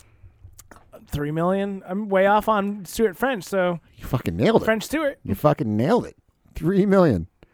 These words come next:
Speaker 2: French Stewart's double. But again, when you see French Stewart, you're like, "Oh, look, that's French Stewart."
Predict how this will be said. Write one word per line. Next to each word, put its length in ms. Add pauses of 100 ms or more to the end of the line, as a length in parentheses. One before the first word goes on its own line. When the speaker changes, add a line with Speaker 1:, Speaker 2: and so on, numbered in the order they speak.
(440)
Speaker 2:
French 280
Stewart's 400
double. 460 (260)
But 100
again, 560
when 100
you 120
see 180
French 240
Stewart, 180
you're 100
like, 240
"Oh, 200
look, 320
that's 240
French 260
Stewart." 380